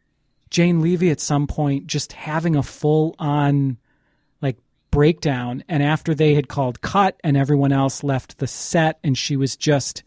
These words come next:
sitting there, covered head to toe in gore, just all curled up. And, you know, when someone approached her and said, like, "Are you, what's going on?" And she's like, "I,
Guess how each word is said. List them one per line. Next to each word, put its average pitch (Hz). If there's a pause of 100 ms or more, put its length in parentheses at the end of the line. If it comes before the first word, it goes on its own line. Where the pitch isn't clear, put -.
(100)
sitting 143
there, 120 (240)
covered 131
head 147
to 185
toe 160
in 175
gore, 131 (320)
just -
all 156
curled 170
up. 131 (400)
And, 131 (320)
you 160
know, 143
when 143
someone 151
approached 165
her 170
and 135
said, 147
like, 127
"Are 143
you, 139 (180)
what's 131
going 135
on?" 160
And 147
she's 139
like, 135
"I, 139